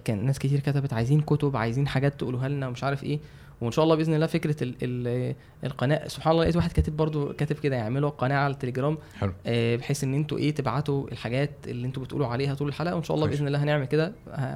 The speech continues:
Speaker 1: هنقول ده في آخر حلقة إن شاء الله يعني.
Speaker 2: إن شاء الله.
Speaker 1: آه، أول حاجة، آه، آه، تخليني إن أنا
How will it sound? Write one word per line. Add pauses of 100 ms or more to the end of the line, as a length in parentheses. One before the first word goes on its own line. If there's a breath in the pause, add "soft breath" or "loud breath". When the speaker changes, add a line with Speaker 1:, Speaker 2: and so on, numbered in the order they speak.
(140)
Speaker 1:
هنقول
ده
في
آخر
حلقة
إن
شاء
الله
يعني.
Speaker 2:
إن
شاء
الله. (960 loud breath)
Speaker 1:
آه، (420)
أول
حاجة، (1120)
آه،
آه،
تخليني
إن
أنا